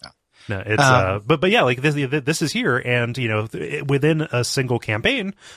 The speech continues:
Speaker 2: um, you know, for the, for these different races, you're kind of following one person all the way through.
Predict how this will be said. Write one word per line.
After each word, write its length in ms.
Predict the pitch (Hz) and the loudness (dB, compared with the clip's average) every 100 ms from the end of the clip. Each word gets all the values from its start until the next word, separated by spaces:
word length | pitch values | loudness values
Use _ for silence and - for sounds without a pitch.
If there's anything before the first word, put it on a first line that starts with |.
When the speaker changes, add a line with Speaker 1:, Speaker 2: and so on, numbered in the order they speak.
| _ | _
Speaker 2:
um, 400 | 110 110 110 120 | -2 0 0 -4
you 160 | 175 147 | -4 -2
know, 120 | 110 | -2
for 120 | - | -2
the, 140 | 120 113 | -2 -2
for 160 | 127 | -2
these 160 | 113 104 | -2 -2
different 260 | 117 104 104 | -2 -2 0
races, 380 | 120 104 95 | 0 -2 -4
you're 140 | 98 101 | -2 -2
kind 120 | 107 | -2
of 80 | 95 | -2
following 540 | 117 110 101 95 92 | 0 0 -2 -4 -4
one 180 | 101 98 | -2 -2
person 320 | 104 98 107 | -4 -4 -4
all 120 | 92 | -4
the 60 | 90 | -6
way 120 | 87 | -8
through. 460 | - - 120 92 | -8 -4 -4 -4